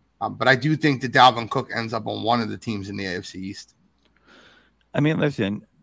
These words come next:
Speaker 2: uh, if you're the Jets, why do you bring in Dalvin Cook?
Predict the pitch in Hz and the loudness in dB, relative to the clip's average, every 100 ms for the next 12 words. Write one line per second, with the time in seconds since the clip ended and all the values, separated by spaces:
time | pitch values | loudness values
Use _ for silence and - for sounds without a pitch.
0 | - 117 113 - _ _ _ _ _ _ | -4 0 0 -4 _ _ _ _ _ _
1 | _ _ _ _ _ _ _ _ _ - | _ _ _ _ _ _ _ _ _ -6
2 | 127 196 196 107 90 78 69 - _ _ | 2 2 2 -2 -6 -10 -10 -18 _ _
3 | _ - _ _ _ _ _ _ _ _ | _ -20 _ _ _ _ _ _ _ _
4 | _ 104 104 117 123 98 98 87 78 76 | _ -2 2 2 2 -4 -6 -8 -8 -8
5 | 71 69 - 50 - | -10 -12 -10 -10 -12